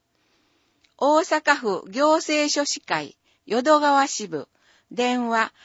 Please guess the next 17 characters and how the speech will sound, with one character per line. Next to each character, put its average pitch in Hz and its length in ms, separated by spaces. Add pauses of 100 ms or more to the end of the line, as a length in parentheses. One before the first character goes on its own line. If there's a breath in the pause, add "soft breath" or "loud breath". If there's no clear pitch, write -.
(220 loud breath)
六 262 260
三 320 380
零 247 260
六 247 300
の 170 260 (140)
三 294 400
三 285 420
零 196 240
七。 185 400 (1600)
ひ - 160
と 330 160
り 311 140
親 294 240
家 285 240
庭 285 240
相 247 300
談。 147 320